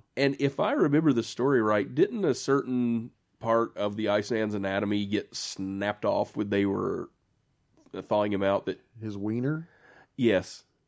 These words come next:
Speaker 2: They snapped
Speaker 1: To,
Speaker 2: off his
Speaker 1: to
Speaker 2: wiener.
Speaker 1: put it, <laughs> to put it bluntly, his wiener, Chad.
Speaker 2: Yep.
Speaker 1: Do you remember that?
Speaker 2: His pudding pop got snapped off right in the middle of the
Speaker 1: That's right.
Speaker 2: mountains. I remember them talking about that. Yes, actually,
Speaker 1: So
Speaker 2: I did.
Speaker 1: I, I'm thinking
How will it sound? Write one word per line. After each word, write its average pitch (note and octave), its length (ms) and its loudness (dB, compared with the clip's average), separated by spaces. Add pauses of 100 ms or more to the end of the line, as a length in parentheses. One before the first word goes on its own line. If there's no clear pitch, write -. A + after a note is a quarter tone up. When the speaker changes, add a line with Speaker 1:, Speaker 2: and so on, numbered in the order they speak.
Speaker 2:
They F#2+ 100 -14
snapped F#2+ 380 -12
Speaker 1:
To, B2+ 80 4
Speaker 2:
off G#2+ 80 2
his F#2+ 100 -6
Speaker 1:
to C3+ 120 6
Speaker 2:
wiener. - 80 -2
Speaker 1:
put D3+ 200 6 (220)
it, E3+ 80 2
<laughs> - 0 -
to C3 80 -4
put A2 120 -2
it A#2+ 80 -4
bluntly, B2 380 2
his A#2+ 180 -2
wiener, G2+ 360 -2
Chad. F#2+ 320 -8
Speaker 2:
Yep. G2 180 -8 (600)
Speaker 1:
Do A#2+ 80 0
you C#3+ 60 6
remember D#3 260 4
that? C#3+ 260 0 (240)
Speaker 2:
His G#2+ 160 -8
pudding A#2 340 -2
pop F#2 300 -4
got F2 220 -2
snapped G#2 400 -6
off F#2 260 0
right G#2 180 0
in G2 60 -10
the G2+ 60 -4
middle G2+ 320 -4
of F2 40 -6
the E2+ 60 -6
Speaker 1:
That's F2+ 140 -8
right. A2+ 360 2 (160)
Speaker 2:
mountains. G2 580 -10 (520)
I C3 80 0
remember A#3 260 2
them A3+ 140 -4
talking A#3 280 -2
about F#2+ 220 -4
that. - 160 -8
Yes, A2+ 220 -6
actually, C3+ 100 -6
Speaker 1:
So D3+ 160 4
Speaker 2:
I C3+ 40 2
did. C3 60 -6 (140)
Speaker 1:
I, D#3+ 200 2
I'm G#3 120 2
thinking G3+ 640 -2